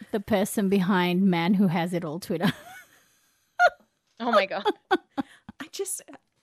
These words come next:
Speaker 3: I mean, I, I, I think she's a true artist. Like, I, I don't know. I, there is some, there is something about this book.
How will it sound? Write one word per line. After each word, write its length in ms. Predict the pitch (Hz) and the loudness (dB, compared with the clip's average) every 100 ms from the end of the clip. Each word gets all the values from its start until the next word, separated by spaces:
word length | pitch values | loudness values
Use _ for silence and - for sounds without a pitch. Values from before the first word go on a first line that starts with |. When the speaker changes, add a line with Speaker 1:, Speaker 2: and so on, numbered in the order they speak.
| _ - | _ -6
Speaker 3:
I 80 | 247 | -2
mean, 220 | 254 247 - | 0 -2 -4
I, 100 | - - _ _ - | -10 -12 _ _ -6
I, 200 | 214 208 - | -4 -4 -8
I 60 | |
think 280 | 190 - 202 | -8 -8 -10
she's 220 | - - | -10 -12
a 60 | 196 | -12
true 240 | - 180 | -10 -8
artist. 640 | 175 - - 208 - - - - _ _ _ _ _ _ _ 226 | -8 -10 -12 -12 -8 -8 -8 -16 _ _ _ _ _ _ _ -4
Like, 240 | 202 196 - | -2 0 0
I, 260 | 202 196 190 | 0 0 -2
I 100 | 208 | -4
don't 140 | 196 185 | -2 -2
know. 380 | 180 175 170 - - | -2 -2 -4 -6 -10
I, 140 | 190 - - | -8 -8 -8
there 260 | - - 202 | -4 0 2
is 100 | 196 | 2
some, 200 | - 196 | 0 -2
there 180 | 208 214 | -2 0
is 80 | 208 | 0
something 640 | - - 196 233 233 233 - | 0 -2 -4 -6 -8 -8 -8
about 300 | 190 185 - | -6 -6 -6
this 160 | 196 | -6
book. 160 | 175 | -6